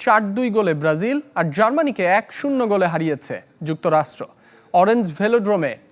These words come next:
ছয় মিনিটে স্পেনের ইরিনের আত্মঘাতী গোলে এগিয়ে যায় ব্রাজিল। বিরতির আগে ব্যবধান বাড়ান গাভি। ম্যাচের একাত্তর মিনিটে আদ্রিনারার গোলে তিন শূন্য হয় স্কোর লাইন।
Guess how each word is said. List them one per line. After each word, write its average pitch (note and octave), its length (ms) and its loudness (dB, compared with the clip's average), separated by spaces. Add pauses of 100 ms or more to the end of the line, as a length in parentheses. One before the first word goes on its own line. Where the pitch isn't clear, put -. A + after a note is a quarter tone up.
ছয় B3 300 0
মিনিটে G3 320 -4
স্পেনের F#3+ 440 -2 (380)
ইরিনের G#3+ 380 0 (400)
আত্মঘাতী G3 600 -2
গোলে E3+ 240 -2
এগিয়ে D3+ 280 -4
যায় C#3+ 200 0
ব্রাজিল। C#3 340 -4 (440)
বিরতির G#3 380 2
আগে G#3 200 0
ব্যবধান F#3 520 0
বাড়ান E3 240 2 (100)
গাভি। C#3+ 320 0 (580)
ম্যাচের G3 340 2
একাত্তর C#4+ 460 -2
মিনিটে F3+ 320 -2 (500)
আদ্রিনারার G3+ 680 0 (120)
গোলে C#3+ 220 -4 (300)
তিন C4 140 -2 (120)
শূন্য A3+ 200 -6 (120)
হয় D3 220 -2
স্কোর G3 300 -6
লাইন। A#2+ 180 -2